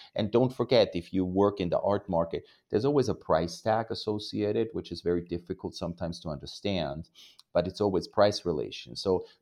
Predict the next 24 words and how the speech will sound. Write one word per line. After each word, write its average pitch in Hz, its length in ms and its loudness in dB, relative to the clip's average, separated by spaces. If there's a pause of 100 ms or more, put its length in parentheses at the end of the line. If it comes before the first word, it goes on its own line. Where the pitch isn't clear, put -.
truthfully, 95 1040 4 (400)
when 90 220 2
I 85 100 6
was 92 240 4
thirteen, 95 500 2
I - 100 2
was 90 180 2
walking 92 380 0
through 92 160 -4
museums 87 500 -2
looking 92 360 0
at - 120 -6
the - 60 -6
paintings, 113 720 -2 (240)
but 104 140 8
also 98 340 2
back 98 340 0
then 101 160 0
already 92 540 2
imagining 92 580 -2
imaginary 85 560 -2
price 85 380 2
tags - 420 -10
on - 140 -14